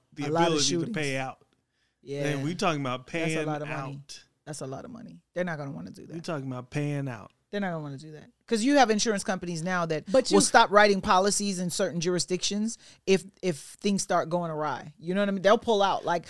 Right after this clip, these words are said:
Speaker 2: we've had
Speaker 3: Okay.
Speaker 2: people who are writing policies for trucking companies in Georgia that just got up and said, "Hey, the dump trucks are flipping and the truck, it's too many claims.
Speaker 3: Well,
Speaker 2: I'm out."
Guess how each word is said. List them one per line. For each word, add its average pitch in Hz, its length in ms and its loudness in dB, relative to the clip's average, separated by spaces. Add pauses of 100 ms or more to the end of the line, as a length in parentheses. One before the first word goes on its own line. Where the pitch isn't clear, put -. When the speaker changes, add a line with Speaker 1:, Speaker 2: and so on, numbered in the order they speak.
(140)
Speaker 2:
we've 247 180 2
had 208 440 8
Speaker 3:
Okay. 175 160 -8 (120)
Speaker 2:
people 247 260 6
who 233 100 8
are 202 100 8
writing 202 260 8
policies 185 420 0
for 160 120 -6
trucking 185 340 -2
companies 180 460 -4
in 165 140 -4
Georgia 180 460 0 (240)
that 160 140 2
just 165 160 0
got 190 160 2
up 175 100 0
and 165 80 -6
said, 170 200 0
"Hey, 202 180 2
the 165 100 -4
dump 185 220 -2
trucks 196 240 -2
are 147 240 -4
flipping 196 500 -4
and 151 100 -6
the 139 60 -10
truck, 175 240 -6
it's 160 200 -6
too - 160 -8
many 170 160 -8
claims. 151 420 -10
Speaker 3:
Well, 233 180 4
Speaker 2:
I'm 180 60 2
out." 175 260 0